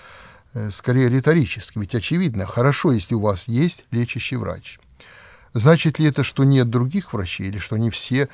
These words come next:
однозначно хуже вашего лечащего врача? Конечно, нет. Есть и другие врачи. И вообще медицина как явление есть, независимо от того, есть ли у вас лечащий врач.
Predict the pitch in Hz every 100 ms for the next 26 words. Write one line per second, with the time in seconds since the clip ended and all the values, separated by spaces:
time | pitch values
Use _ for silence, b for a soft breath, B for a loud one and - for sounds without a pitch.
0 | B 110 110 104 131 123 113 - 127 127
1 | 135 139 - 127 123 98 - - 101 98
2 | 92 92 98 _ - 104 117 - 151 156
3 | 92 - _ _ _ _ - 107 - 104
4 | 104 104 127 147 135 - 123 110 B B
5 | - 123 - 170 123 117 113 156 139 113
6 | 123 - 113 127 127 131 139 160 92 -
7 | 120 107 135 127 127 123 - 120 110 B
8 | B - 117 131 - 131 131 156 107 -
9 | 101 - - 101 101 - -